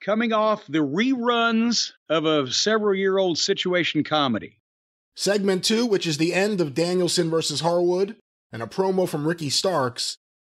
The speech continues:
Speaker 2: eight hundred and seventy-seven thousand viewers.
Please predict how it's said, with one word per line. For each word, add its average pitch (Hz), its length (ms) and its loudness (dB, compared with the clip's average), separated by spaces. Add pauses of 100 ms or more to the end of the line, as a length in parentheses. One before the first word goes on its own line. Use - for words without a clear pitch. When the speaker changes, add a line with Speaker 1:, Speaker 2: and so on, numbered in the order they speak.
(320)
Speaker 2:
eight 240 180 0
hundred 220 320 0
and 170 100 0
seventy-seven 170 880 0
thousand 107 460 -2
viewers. 80 680 -8